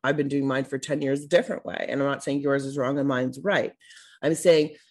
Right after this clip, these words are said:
you have to, for me, whenever I'm gonna do a, a, a reset or at a beginning of a, a protocol where somebody's really not well and really not feeling well, I do a digestive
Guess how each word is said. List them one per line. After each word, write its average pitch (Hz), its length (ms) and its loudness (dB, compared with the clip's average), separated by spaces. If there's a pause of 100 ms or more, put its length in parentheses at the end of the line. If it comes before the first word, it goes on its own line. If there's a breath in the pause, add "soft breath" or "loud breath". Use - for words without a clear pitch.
(140 loud breath)
you 180 160 6
have 180 360 2
to, 196 180 4
for 180 200 2
me, 185 260 2
whenever 165 360 4
I'm 175 160 4
gonna 156 160 2
do 151 240 4
a, 135 160 4 (100)
a, 131 140 -2 (120)
a 135 100 0
reset 143 640 -2 (480)
or 151 160 6
at 143 140 4
a 143 60 4
beginning 160 500 4
of 151 100 4
a, 135 260 2
a 135 80 -4
protocol 147 520 0
where 120 120 0
somebody's 143 500 -2
really 139 260 2
not 117 280 -4
well - 460 -6
and 139 240 0
really 151 260 6
not 127 240 -4
feeling 147 320 0
well, 104 300 -8 (140)
I 156 100 2
do 165 160 4
a 127 60 4
digestive 127 640 -4